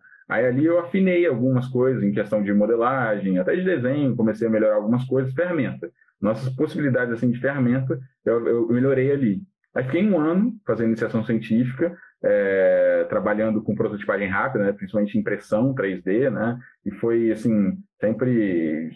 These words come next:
sempre era um aprendizado novo, porque as impressoras eram, há oito, isso já devem fazer uns bons nove anos, oito anos e meio. Então, há oito anos atrás, impressão três D era bem raro no Brasil, era bem difícil de você,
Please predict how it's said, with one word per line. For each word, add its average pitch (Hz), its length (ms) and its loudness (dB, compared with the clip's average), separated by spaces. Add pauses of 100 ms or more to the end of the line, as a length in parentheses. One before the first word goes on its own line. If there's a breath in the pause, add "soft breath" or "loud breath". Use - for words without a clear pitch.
sempre 135 280 -2
era 120 100 -2
um 123 120 2
aprendizado 107 420 -2
novo, 127 180 2
porque 127 120 -4
as 101 80 -2
impressoras 110 440 0
eram, 113 260 -2 (220 loud breath)
há - 120 -2
oito, 147 340 0
isso 127 140 -2
já 135 100 2
devem 135 240 -2
fazer 127 160 -2
uns 135 180 0
bons 135 300 -2
nove 135 320 0
anos, 127 400 0
oito 120 240 0
anos 123 180 2
e 127 40 0
meio. 110 440 2 (240)
Então, 113 540 0
há 110 60 2
oito 131 200 0
anos 139 160 0
atrás, 123 440 0
impressão 123 320 -2
três 117 240 0
D 113 100 2
era 127 140 2
bem 107 280 0
raro 110 380 -2
no 95 60 -2
Brasil, 92 360 0
era 92 140 2
bem 117 220 2
difícil 110 440 -2
de 95 100 -6
você, 98 460 0